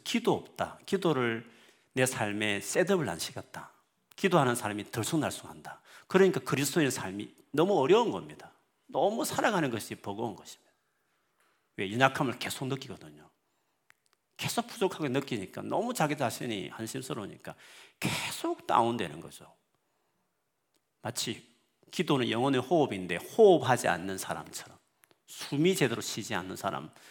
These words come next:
어떻게 정상적인 생활을 할 수 없지 않겠습니까? 천 시간이나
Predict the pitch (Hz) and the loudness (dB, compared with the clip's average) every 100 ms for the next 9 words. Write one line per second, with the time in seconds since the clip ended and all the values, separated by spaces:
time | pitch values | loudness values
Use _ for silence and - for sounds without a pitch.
0 | - 123 143 - 120 110 107 120 120 113 | -14 -8 -6 -4 -4 -4 -4 -4 -2 -4
1 | - 98 85 85 90 - 76 _ - - | -6 -8 -8 -8 -10 -12 -16 _ -20 -20
2 | _ - - 85 - - - - - - | _ -18 -10 -10 -8 -12 -14 -16 -20 -16
3 | - 120 113 139 101 90 76 - | -8 -4 -4 -4 -6 -6 -10 -14